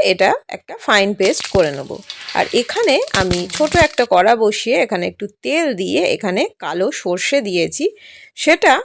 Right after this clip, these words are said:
আমি এই যে পেস্টটা করেছি এই পেস্টটার মধ্যে দিয়ে দিলাম। এটা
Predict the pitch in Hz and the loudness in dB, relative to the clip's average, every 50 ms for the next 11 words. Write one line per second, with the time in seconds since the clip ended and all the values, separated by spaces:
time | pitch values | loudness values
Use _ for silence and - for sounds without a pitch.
0 | - - - 196 208 240 240 - - 254 285 311 311 285 311 311 - - 226 226 | -6 -8 -6 -2 -2 -2 0 0 0 0 2 0 0 0 -2 -4 -2 0 -2 -2
1 | 233 - - 240 233 - 202 185 190 202 - 370 - 381 214 190 190 - - 196 | -2 0 -2 -2 0 2 2 2 2 2 4 2 4 4 4 2 2 2 2 2
2 | 190 190 190 190 196 294 294 196 190 160 160 165 156 151 160 151 143 151 - 185 | 2 4 2 2 2 0 0 2 0 0 0 0 0 -2 -4 -6 -4 -4 -6 -6
3 | 190 _ _ _ - - _ _ _ _ _ _ _ _ _ _ _ _ _ _ | -8 _ _ _ -20 -20 _ _ _ _ _ _ _ _ _ _ _ _ _ _
4 | _ _ - 262 277 277 349 | _ _ -10 -8 0 2 2